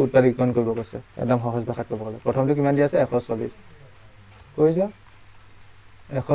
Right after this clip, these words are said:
চল্লিছ। ইজ ইকুৱেল টু, এশ চল্লিছৰ মৌলিক উৎপাদীকৰণ কি হ'ব? প্ৰথম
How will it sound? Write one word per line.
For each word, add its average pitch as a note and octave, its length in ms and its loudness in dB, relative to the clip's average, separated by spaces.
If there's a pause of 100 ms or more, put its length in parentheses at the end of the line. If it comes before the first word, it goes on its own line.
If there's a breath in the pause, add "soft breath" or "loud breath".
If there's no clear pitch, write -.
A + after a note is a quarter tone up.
(100)
চল্লিছ। B2 320 2 (640)
ইজ C3+ 140 0
ইকুৱেল D3+ 220 4
টু, A#2+ 60 -4 (300)
এশ B2+ 60 -4 (120)
চল্লিছৰ D#3 320 2
মৌলিক C#3+ 220 2
উৎপাদীকৰণ D#3 380 2
কি E3 80 2
হ'ব? B2 100 -2 (160)
প্ৰথম C#3+ 260 0